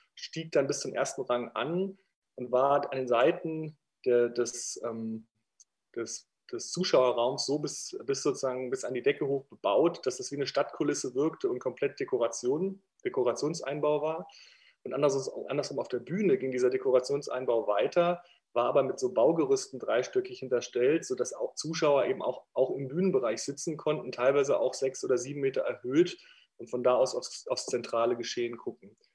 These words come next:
Das heißt, die Trennung zwischen den beiden Sphären, Spielfläche auf der einen Seite, Zuschauerraum auf der anderen, war eigentlich vollständig aufgehoben.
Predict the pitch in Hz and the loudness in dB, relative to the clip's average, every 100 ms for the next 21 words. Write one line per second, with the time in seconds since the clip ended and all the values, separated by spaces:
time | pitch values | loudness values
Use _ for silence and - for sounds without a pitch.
0 | _ - - 135 - 123 - 135 196 131 | _ -6 2 2 2 -8 2 4 6 2
1 | 113 113 120 127 120 113 113 117 - 123 | 0 -4 -6 -6 -6 0 0 0 -2 0
2 | 120 120 117 113 _ _ - 139 170 165 | 0 -2 -8 -16 _ _ -14 -6 -4 0
3 | 143 135 120 - 117 143 139 135 135 - | 0 0 -2 -4 -6 2 4 4 2 -4
4 | 139 135 127 110 - - 117 160 135 92 | -4 -2 -2 -4 -8 -8 -4 -2 -2 -4
5 | 131 - 139 - 135 123 120 98 - 156 | -6 -2 -2 0 -4 -4 -4 -4 -4 -4
6 | 151 170 185 | -2 0 -2